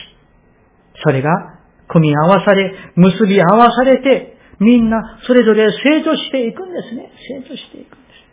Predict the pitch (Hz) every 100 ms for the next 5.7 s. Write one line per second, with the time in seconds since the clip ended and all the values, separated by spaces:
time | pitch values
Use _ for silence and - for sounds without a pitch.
0 | _ _ _ _ _ _ _ _ _ _
1 | 214 185 185 170 170 175 180 160 - 160
2 | 165 - _ _ _ _ _ _ _ 143
3 | 160 160 165 147 151 - - _ 175 165
4 | 170 156 151 147 147 143 156 160 147 151
5 | - - 208 185 185 254 -